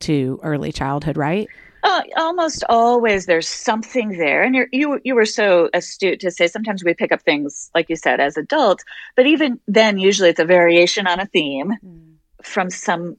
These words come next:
Speaker 2: message, these core messages when our brain was really developing. It's just, it's so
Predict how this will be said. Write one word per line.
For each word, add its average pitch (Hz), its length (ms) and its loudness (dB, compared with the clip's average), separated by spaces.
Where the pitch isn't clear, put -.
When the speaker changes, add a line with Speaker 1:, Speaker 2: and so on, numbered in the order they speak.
Speaker 2:
message, 180 720 0
these 156 160 -2
core 165 420 2
messages 147 440 -4
when 160 140 -2
our 151 80 0
brain 151 280 0
was 147 200 -6
really 143 220 0
developing. 147 960 0
It's - 160 -4
just, - 240 2
it's - 140 -6
so 587 100 2